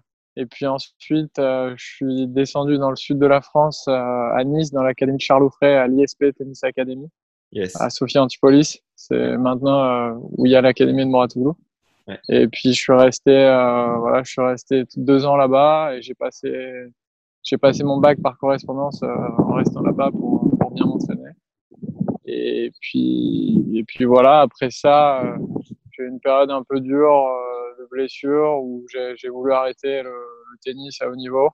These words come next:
Speaker 2: Ouais.
Speaker 1: Donc, euh, après l'académie, je suis rentré, euh, chez moi. Et puis, j'ai fait un, un B T S management des unités commerciales en école. Donc là,
Speaker 2: Ok.
Speaker 1: c'était trente-cinq,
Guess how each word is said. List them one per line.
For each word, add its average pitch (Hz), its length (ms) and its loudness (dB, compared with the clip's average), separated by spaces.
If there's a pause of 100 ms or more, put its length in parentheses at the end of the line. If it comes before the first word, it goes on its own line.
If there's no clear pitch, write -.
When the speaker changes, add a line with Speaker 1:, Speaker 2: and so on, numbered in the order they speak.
(540)
Speaker 2:
Ouais. 98 180 -2
Speaker 1:
Donc, 123 180 -4
euh, 127 140 4
après 123 380 2
l'académie, 135 520 2
je 135 60 -8
suis - 100 -4
rentré, 135 540 2
euh, 127 180 -6
chez - 160 -12
moi. 143 360 0 (960)
Et 123 320 -6
puis, 131 560 -2
j'ai 120 180 -4
fait 135 200 -4
un, 120 640 -2 (380)
un 131 100 -4
B 131 180 2
T - 80 2
S 143 180 2
management 135 480 -2
des 127 180 -6
unités 127 300 -4
commerciales 143 600 2
en 120 140 -12
école. 139 360 4 (320)
Donc - 140 -20
là, 131 80 0
Speaker 2:
Ok. 127 60 -2
Speaker 1:
c'était 117 480 -10
trente-cinq, 127 460 -12